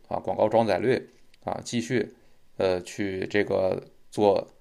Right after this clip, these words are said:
广告的这个商业化的话呢，啊，那么我们可以大概估算一下，呃，假设说它的用户，呃，日活用户是，现在是不到一个亿左右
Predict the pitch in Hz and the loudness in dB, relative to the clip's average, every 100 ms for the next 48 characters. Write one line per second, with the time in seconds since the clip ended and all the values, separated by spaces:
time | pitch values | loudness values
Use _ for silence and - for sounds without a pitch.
0 | - - - 101 95 101 98 95 95 101 | -20 -20 -6 -2 2 2 2 -2 -4 -4
1 | 98 92 98 104 101 110 101 - 95 95 | -2 -2 -2 -2 2 2 2 0 -4 -6
2 | - - - - - - 92 85 - _ | -10 -16 -20 -20 -20 -6 -2 -2 -6 _
3 | - 110 98 98 101 101 110 110 107 110 | -6 -4 -2 -4 -6 -4 0 0 2 4
4 | 104 - 127 135 101 101 98 95 - - | 2 0 -4 -2 -4 -4 -6 -6 -8 -20
5 | - - 98 92 92 - 90 92 127 113 | -20 -10 -4 -4 -4 0 0 2 0 2
6 | 101 101 - 117 110 98 120 120 120 101 | 2 0 2 2 2 0 -2 -2 -2 -2
7 | - - 98 101 139 95 107 104 104 101 | -4 -6 -4 -2 -2 0 0 -2 -4 -6
8 | - 104 95 - - - - 120 113 107 | -4 -2 -2 -6 -18 -20 -10 0 0 2
9 | 107 101 95 110 110 98 127 110 98 95 | 2 2 2 4 4 4 0 0 -2 -4
10 | 95 | -4